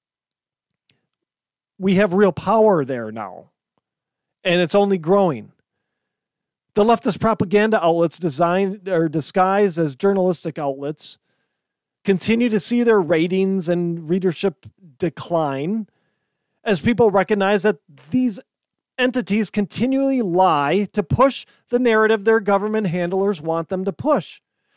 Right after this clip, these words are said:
They push these narratives so they keep getting the scoops. That's why they do it. It's entertainment. It's all, what all this stuff is, is entertainment at this point. You have to go dig on your own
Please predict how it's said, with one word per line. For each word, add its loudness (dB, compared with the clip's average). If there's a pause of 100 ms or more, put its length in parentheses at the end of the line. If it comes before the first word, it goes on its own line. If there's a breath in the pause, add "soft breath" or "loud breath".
(120)
They 4
push -2
these -2
narratives 2 (140 soft breath)
so -2
they 2
keep -6
getting -2
the 0
scoops. -6 (400)
That's 0
why 4
they 4
do 2
it. 2 (880)
It's -2
entertainment. 0
It's -4
all, 0
what 0
all 4
this 0
stuff -4
is, 0
is -2
entertainment -2
at -6
this -8
point. -8
You 0
have 0
to -10
go 4
dig 0
on 0
your -8
own -4